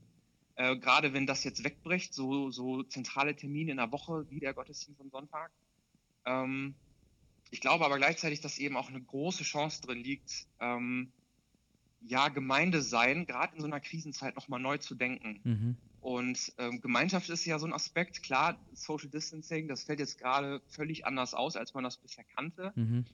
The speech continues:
Speaker 1: Aber allein jetzt sowas, das Podcast-Format, was wir hier haben, oder auch, äh, die F E G Connect-Gruppe, die wir bei WhatsApp haben, allein solche Sachen, äh, finde ich mega spannend, dass sich sowas entwickelt und Menschen trotzdem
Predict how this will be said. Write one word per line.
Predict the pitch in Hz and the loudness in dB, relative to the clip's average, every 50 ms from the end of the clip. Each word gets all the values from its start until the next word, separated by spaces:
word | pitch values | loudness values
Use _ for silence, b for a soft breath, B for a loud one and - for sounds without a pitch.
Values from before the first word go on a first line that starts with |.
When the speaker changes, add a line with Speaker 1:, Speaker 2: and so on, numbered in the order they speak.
| - - - - | -20 -20 -10 -2
Speaker 1:
Aber | - 123 127 127 139 139 - - _ - | 0 2 4 6 6 4 2 0 _ 2
allein | 123 123 127 135 156 170 | 4 6 6 6 6 6
jetzt | 175 165 - | 4 2 2
sowas, | - 151 156 156 156 160 - - - _ _ - | 0 2 4 4 4 4 2 -6 -10 _ _ -18
das | 117 - | -18 -14
Podcast-Format, | _ - 165 - - - 151 - - - 135 135 131 131 - - | _ -6 -6 -6 -4 -6 -6 -4 -4 -6 -4 -2 -2 -2 -2 -4
was | - - - | -16 -18 -16
wir | - 127 | -14 -10
hier | 123 127 117 120 | -10 -8 -4 2
haben, | 120 110 117 117 120 117 120 123 - - | 4 4 4 4 2 -2 -8 -8 -10 -12
oder | 117 113 113 107 110 | -8 -4 -2 -2 -2
auch, | - 117 113 - _ - | -2 -6 -8 -8 _ -12
äh, | - - 113 110 110 - - | -10 -8 -8 -10 -10 -16 -20
die | 117 - 117 123 123 117 - B B B B B - - | -14 -12 -10 -8 -8 -10 -12 B B B B B -20 -14
F | - 117 - | -12 -8 -6
E | 131 120 | -6 -6
G | 117 123 131 127 131 131 135 131 - _ _ _ | -2 0 2 4 4 4 2 0 -4 _ _ _
Connect-Gruppe, | - - 135 135 147 160 - _ - _ - 147 156 156 - 160 135 | -10 -8 -4 -2 -2 -4 -4 _ -20 _ -2 -2 -2 -2 -2 -6 -4
die | 151 151 135 | -4 -4 -4
wir | 135 131 | -4 -2
bei | 123 139 | -2 -2
WhatsApp | 131 139 156 - 123 120 - - | -2 -2 -4 -4 -6 -10 -10 -4
haben, | - 135 139 139 147 143 - _ - _ _ - | 0 2 2 2 0 -4 -10 _ -20 _ _ -8
allein | - 120 120 139 147 147 | 0 2 4 4 4 4
solche | 143 165 170 - 156 | 0 0 0 0 -4
Sachen, | 131 120 131 131 - 156 147 135 131 - - | -2 -2 -4 -4 -2 -6 -4 -4 -4 -4 -4
äh, | 131 127 120 - _ | -4 -4 -4 -6 _
finde | - - 143 143 139 139 | -12 -8 -4 -2 -2 -2
ich | 139 - - | -2 -4 -6
mega | 135 135 139 143 139 | -4 -4 -2 -2 -2
spannend, | 135 - - - 131 135 131 120 | -2 -2 2 2 4 4 4 0
dass | 117 104 - | -2 -2 -2
sich | - - | -4 -4
sowas | - 127 127 127 - | -2 -2 -2 -2 -2
entwickelt | 127 110 - 135 143 143 147 139 131 - - | -4 -6 -4 -4 -4 -2 -2 -4 -4 -4 -6
und | 127 123 120 | -6 -4 -2
Menschen | 120 123 123 143 - - - 135 | -2 -2 -2 -2 -4 -6 -6 -8
trotzdem | - - 170 - - - - - 160 156 156 160 156 156 | -8 -8 -8 -8 -8 -8 -4 -2 -2 0 0 -2 -6 -8